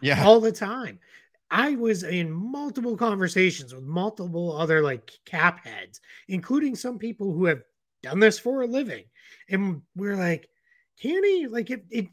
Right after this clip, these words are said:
Speaker 2: it just felt wrong that he could
Speaker 1: Yeah,
Speaker 2: be traded.
Speaker 1: right?
Speaker 2: And essentially what it comes down to is you have to,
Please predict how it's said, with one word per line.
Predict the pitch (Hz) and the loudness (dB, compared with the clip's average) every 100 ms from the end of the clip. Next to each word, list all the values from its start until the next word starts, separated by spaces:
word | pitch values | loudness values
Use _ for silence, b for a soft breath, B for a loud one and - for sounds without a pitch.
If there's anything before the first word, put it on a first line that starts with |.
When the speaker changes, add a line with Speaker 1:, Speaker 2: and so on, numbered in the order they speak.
| - | -6
Speaker 2:
it | 185 | -4
just | 262 320 - - | 0 0 -2 -6
felt | 262 285 190 | -4 -4 -6
wrong | 160 156 175 262 104 104 131 | -4 0 0 0 -10 -16 -6
that | 170 | -4
he | 180 | -2
could | 196 | 0
Speaker 1:
Yeah, | 180 233 | 2 2
Speaker 2:
be | 139 | 0
traded. | 175 190 | -4 -2
Speaker 1:
right? | 143 254 - b b | -2 -4 -14 b b
Speaker 2:
And | 190 | -2
essentially | 202 196 226 269 269 233 | -2 -2 -6 -6 -6 -6
what | 170 135 156 208 | -4 -6 -2 -2
it | 277 | -2
comes | - 262 233 - | -6 -8 -8 -6
down | 175 208 214 - | -4 -4 -6 -8
to | 135 | -12
is | 123 110 110 b b b b | -12 -16 -18 b b b b
you | 147 | -4
have | 156 196 240 | 2 4 2
to, | - 262 | 0 -6